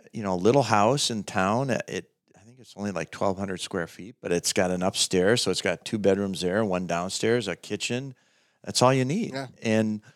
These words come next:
Speaker 1: um, and it's got a decent sized yard, which is a really lucky that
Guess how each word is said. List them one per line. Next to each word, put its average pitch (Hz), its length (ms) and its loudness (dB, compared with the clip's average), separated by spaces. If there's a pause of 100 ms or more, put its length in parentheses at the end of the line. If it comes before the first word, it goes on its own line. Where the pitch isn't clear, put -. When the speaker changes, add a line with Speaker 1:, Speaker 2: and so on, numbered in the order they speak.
(200)
Speaker 1:
um, 101 220 6
and 110 80 6
it's 110 200 2
got 107 340 4
a 110 80 -4
decent 120 440 0
sized 104 360 2
yard, 139 280 4
which 101 180 -2
is 95 140 -2
a 92 220 0 (180)
really 143 380 -8 (340)
lucky 92 420 -2
that 107 280 2